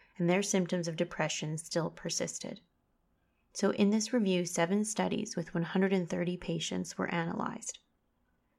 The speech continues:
Three of the trials were conducted in patients living with depression,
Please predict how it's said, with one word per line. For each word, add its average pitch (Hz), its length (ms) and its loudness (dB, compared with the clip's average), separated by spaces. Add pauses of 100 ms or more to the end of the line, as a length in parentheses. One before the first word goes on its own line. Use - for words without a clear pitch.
(120)
Three 226 240 4
of 226 80 2
the 196 60 6
trials 180 340 2
were 175 120 0
conducted 170 440 -2
in 170 140 0
patients 160 480 -4
living 165 200 0
with 165 120 -4
depression, 180 640 -2